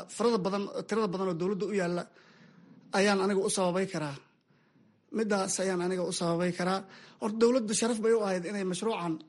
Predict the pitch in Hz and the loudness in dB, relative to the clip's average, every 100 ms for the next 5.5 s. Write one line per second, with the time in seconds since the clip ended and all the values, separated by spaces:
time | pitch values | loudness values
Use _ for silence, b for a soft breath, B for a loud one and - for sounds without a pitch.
0 | b b b - 226 196 180 180 170 202 | b b b -2 0 0 0 0 0 -2
1 | - 196 214 202 190 180 175 175 175 180 | -2 -2 -2 0 2 2 2 -2 -2 -2
2 | 196 208 196 185 175 180 180 202 165 B | 0 0 2 0 0 0 0 0 0 B
3 | B B B B - 175 226 208 180 - | B B B B -2 0 2 0 -2 0
4 | 214 185 185 185 196 190 175 190 240 202 | 0 0 -2 0 0 0 0 2 2 2
5 | 214 190 165 165 | 2 2 0 0